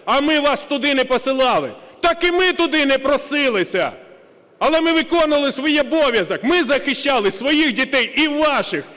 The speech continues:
І не рівняли, і не розрізняли одних і інших.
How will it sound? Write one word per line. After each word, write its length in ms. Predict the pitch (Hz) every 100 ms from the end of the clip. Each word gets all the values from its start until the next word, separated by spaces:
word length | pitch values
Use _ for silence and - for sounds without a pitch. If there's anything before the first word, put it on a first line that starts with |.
| - 202
І 100 | 320
не 160 | 349
рівняли, 600 | 339 320 330 302 240 196
і 80 | 277
не 260 | 339 320 320
розрізняли 720 | 247 302 240 302 269 185 139 - -
одних 420 | 240 277 330 -
і 240 | 320 311
інших. 260 | 208 -